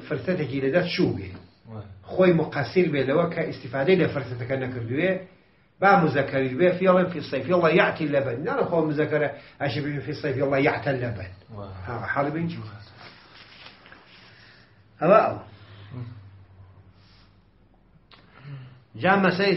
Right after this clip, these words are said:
Speaker 1: سە ئەلکیلابە عەلە البەقەری. وانێ؟ یعنی ئەرسیل الکیلابە عەلە البەقەری. واتە، ئە،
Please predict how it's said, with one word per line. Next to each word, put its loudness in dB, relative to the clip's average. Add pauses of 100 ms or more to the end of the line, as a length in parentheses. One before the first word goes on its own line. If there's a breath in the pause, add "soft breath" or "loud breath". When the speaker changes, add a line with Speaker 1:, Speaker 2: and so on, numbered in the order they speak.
Speaker 1:
سە 4 (120)
ئەلکیلابە -2 (100)
عەلە 0
البەقەری. -2 (920)
وانێ؟ -8 (640 loud breath)
یعنی 2
ئەرسیل 2
الکیلابە 4 (120)
عەلە 0
البەقەری. 0 (1040)
واتە، 4 (480)
ئە، -6